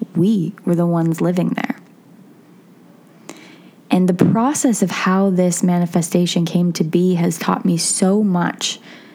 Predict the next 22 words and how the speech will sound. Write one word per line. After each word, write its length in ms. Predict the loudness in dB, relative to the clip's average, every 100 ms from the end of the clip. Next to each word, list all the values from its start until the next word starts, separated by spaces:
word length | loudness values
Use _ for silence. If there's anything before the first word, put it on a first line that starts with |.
| -20 -20 -8 -4
about 580 | 0 2 2 2 -2 -8 -20 -20 -20 -10 0
the 220 | 0 2
energetics 640 | 2 2 2 0 0 0
of 80 | 0
expansion 600 | -2 -2 0 0 2 0
itself. 640 | 0 -2 -2 -2 -4 -8 -10 -16 -20 -20 -20 -20 -20 -20 -20 -20 -20 -20 -20 -18 -16 -18 -20 -20 -4 0
About 320 | 2 2 2
this 200 | 0 0
time 320 | 2 2 4
last 360 | 2 0 0 0
year, 420 | 2 2 2 -2 -2
maybe 160 | 0 2
a 60 |
little 220 | 2 0 0
later, 480 | 0 0 0 0 -4 -16 -20 -20 -20 -20 -20 -20 -16 -2
I 100 | 0
started 680 | 0 -2 0 2 2 2 0
having 420 | 0 2 2 2
this 240 | 0 -2
desire 680 | 0 0 2 0 2 0 0
for 840 | -4 -4 -2 0 0 0 0 -2 -8 -20 -20 -20 -8 -2
more. 460 | 0 0 -2 -6